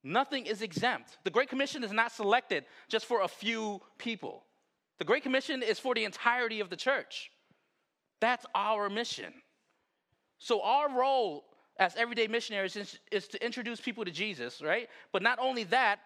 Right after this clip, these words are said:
actively take part in other people's journeys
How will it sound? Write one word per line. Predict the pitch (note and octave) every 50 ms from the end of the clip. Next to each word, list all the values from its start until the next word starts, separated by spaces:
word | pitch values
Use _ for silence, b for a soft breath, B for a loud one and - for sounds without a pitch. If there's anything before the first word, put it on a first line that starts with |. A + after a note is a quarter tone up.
| -
actively | G3+ A3 A#3 - - B3+ G#3 A3+ A#3+ A3+ - _ _ _ _
take | - B3+ A#3+ B3 -
part | - C4 C4+ C4+ A#3+ - -
in | A3 A3 G#3+ A3
other | - A#3 A3+ A#3
people's | G3 - A3 G3+ A3+ G3+ -
journeys | - A3+ C4 D4+ C#4 G3 C#3+ C3+ D3 E3+ -